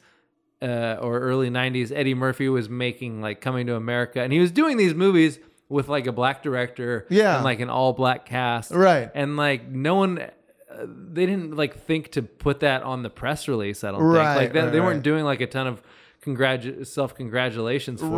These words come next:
Speaker 2: Right,
Speaker 1: And now
Speaker 2: yeah.
Speaker 1: anytime that happens, it's like there's a whole, like, self-congratulatory press tour about it.
Speaker 2: Yeah, yeah. No, that's true. I mean, it definitely, it's like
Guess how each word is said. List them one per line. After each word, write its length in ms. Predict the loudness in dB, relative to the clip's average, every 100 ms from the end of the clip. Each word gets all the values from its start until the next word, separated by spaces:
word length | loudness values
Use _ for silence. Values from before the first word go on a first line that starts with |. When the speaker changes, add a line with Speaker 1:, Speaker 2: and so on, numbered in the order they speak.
| 4
Speaker 2:
Right, 180 | 4 4
Speaker 1:
And 80 | 2
now 240 | 2 2
Speaker 2:
yeah. 60 | 0
Speaker 1:
anytime 420 | -2 -2 -4 -2
that 180 | -4 -4
happens, 600 | -4 -4 -4 -6 -8 -14 _ _ -12
it's 240 | -12 -8
like 300 | -4 -4 -6 -6
there's 260 | -4 -2 -2
a 100 | -4
whole, 400 | -4 -2 0 0
like, 200 | -2 -4
self-congratulatory 1300 | -2 -2 -2 -8 -4 0 0 -2 -6 -6 -4 -4 -4
press 280 | -4 -6
tour 280 | -6 -8 -8
about 240 | -8 -6 0
it. 40 |
Speaker 2:
Yeah, 440 | 2 4 4 0 -2
yeah. 460 | -2 0 0 0 -4 -2
No, 240 | 2 2
that's 240 | 2 -4 -4
true. 340 | 2 4 4
I 100 | 2
mean, 200 | 0 -2
it 140 | -2 0
definitely, 460 | 0 0 -4 -2
it's 200 | -2 -2
like 420 | 0 0 0 -10